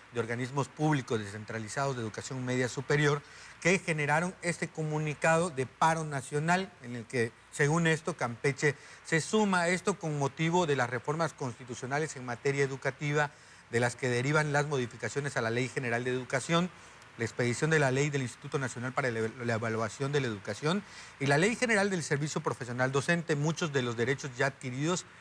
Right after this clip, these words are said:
según esta institución, se violentan. Así se desconoce el derecho de preferencia, el escalafón, la permanencia, la participación de las comisiones mixtas para el ingreso,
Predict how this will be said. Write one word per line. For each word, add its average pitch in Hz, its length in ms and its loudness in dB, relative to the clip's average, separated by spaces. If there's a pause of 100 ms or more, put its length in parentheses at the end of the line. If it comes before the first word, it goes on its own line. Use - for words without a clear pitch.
(140)
según 147 420 2
esta 143 640 2 (400)
institución, 139 840 0
se 131 460 0 (120)
violentan. 156 720 2 (340)
Así 135 240 0
se 185 100 2
desconoce 147 520 2
el 151 80 -2
derecho 135 300 0
de 147 80 4
preferencia, 135 840 -2
el 127 140 -2
escalafón, 127 760 0 (280)
la 123 160 2
permanencia, 139 680 0
la 135 140 2
participación 120 680 -6
de 160 80 2
las 135 140 -2
comisiones 123 560 -6
mixtas 135 320 -4
para 117 220 0
el 107 100 -4
ingreso, 131 460 -2